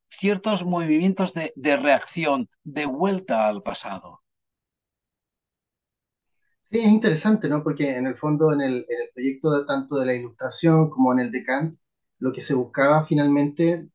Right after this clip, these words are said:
Speaker 2: eh, era que el ser humano fuera independiente, autónomo, y que pudiera, por decirlo así, autogobernarse, ¿no?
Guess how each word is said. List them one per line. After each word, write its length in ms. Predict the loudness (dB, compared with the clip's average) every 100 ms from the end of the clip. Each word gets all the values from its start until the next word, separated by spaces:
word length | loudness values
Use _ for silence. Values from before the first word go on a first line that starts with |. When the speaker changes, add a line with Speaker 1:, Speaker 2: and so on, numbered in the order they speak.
| -6
Speaker 2:
eh, 380 | -4 -4 -6 -8
era 360 | -6 -2 -4
que 260 | -4 -2 -2
el 140 | -2
ser 260 | -6 -8 -2
humano 300 | 0 2 -2
fuera 520 | -2 -2 0 -2 -4 -12
independiente, 720 | -10 -8 -2 6 6 6 2
autónomo, 800 | 2 2 2 4 4 4 0 -4 _ _ _
y 120 | -8 -4
que 100 | -2
pudiera, 460 | 0 2 0 -4 -12 _ _ -10
por 140 | -8
decirlo 260 | -2 0 0
así, 240 | 4 4
autogobernarse, 1080 | 4 0 0 -2 0 0 0 0 0 -6 -10
¿no? 240 | -10 -10